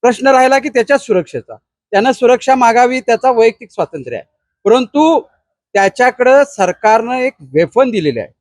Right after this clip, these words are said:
आणि ह्या वेपनचं लायसन देखील त्याच्याकडे असू शकते, त्यात नाकारता येणार नाही. पण ह्या वेपनचा उपयोग इंद्रजित सावंतच्या मृत्यूला कारणीभूत ठरू शकतोय, अशी एक आमची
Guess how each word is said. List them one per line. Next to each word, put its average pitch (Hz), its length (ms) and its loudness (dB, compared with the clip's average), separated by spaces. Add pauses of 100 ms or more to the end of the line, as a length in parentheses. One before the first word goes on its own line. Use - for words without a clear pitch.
(380)
आणि 208 140 2
ह्या 226 140 2
वेपनचं 233 520 -2
लायसन 196 420 -2
देखील 262 260 -10
त्याच्याकडे 226 280 2
असू 180 160 -8
शकते, - 360 -12
त्यात - 440 -10
नाकारता 233 420 -2
येणार 202 240 0
नाही. 135 140 -10 (300)
पण 202 120 -4
ह्या 233 400 2 (160)
वेपनचा 214 720 -2
उपयोग 185 640 0 (400)
इंद्रजित 175 500 -4
सावंतच्या 160 840 -4
मृत्यूला 151 600 -4
कारणीभूत 143 500 -6
ठरू 143 300 -8
शकतोय, 156 380 -6
अशी 156 300 -4
एक 160 80 -10
आमची 151 320 -10